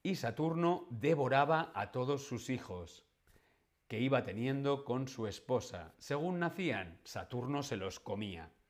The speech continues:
Hasta que ésta impidió que matara al último de ellos.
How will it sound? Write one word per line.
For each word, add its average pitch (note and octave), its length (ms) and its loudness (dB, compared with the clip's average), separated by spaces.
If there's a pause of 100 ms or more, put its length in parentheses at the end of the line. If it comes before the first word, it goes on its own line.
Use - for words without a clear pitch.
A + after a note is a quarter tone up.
(380)
Hasta E3+ 440 -2
que F3 420 0 (1300)
ésta - 560 4
impidió A#2 560 0
que C#3+ 80 0
matara B2+ 640 2
al G2+ 180 -4
último B2 460 -2
de A#2 140 0
ellos. F#2 500 -8